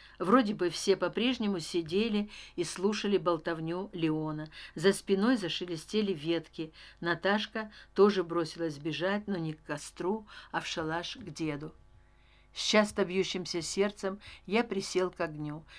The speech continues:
Никто на меня и внимания не обратил. Мало ли почему потребовалось человеку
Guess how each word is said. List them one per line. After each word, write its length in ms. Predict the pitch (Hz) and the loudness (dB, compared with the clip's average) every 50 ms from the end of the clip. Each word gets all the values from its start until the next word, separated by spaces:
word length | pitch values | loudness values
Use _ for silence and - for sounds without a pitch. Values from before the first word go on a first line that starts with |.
| - - | -12 -4
Никто 340 | - 190 202 202 - - 285 | 0 2 2 2 4 4 6
на 140 | 262 214 185 | 6 6 4
меня 280 | 160 156 160 160 156 | 2 -2 -2 -2 -4
и 20 | 156 | -4
внимания 500 | 156 156 156 170 202 226 220 220 220 208 | -4 -4 0 0 2 2 2 0 0 0
не 140 | 202 202 | 0 0
обратил. 560 | 196 185 196 196 190 190 - 190 190 196 196 - - - - - | 0 0 0 -2 -2 -2 0 0 0 0 0 -4 -10 -16 -14 -8
Мало 320 | - 185 233 294 285 220 190 | 2 6 6 8 8 6 2
ли 100 | 170 156 | 0 -4
почему 460 | - 170 156 - - 175 175 170 175 | -6 -6 -4 -4 -4 -4 -4 -6 -4
потребовалось 680 | 160 175 160 - 165 180 170 160 165 160 156 156 151 | -4 -4 -4 0 0 0 0 0 -4 -6 -6 -6 -6
человеку 680 | - - - 165 165 160 165 214 240 240 - 185 156 | -6 -6 -4 -4 -4 -2 0 0 0 0 -2 -6 -8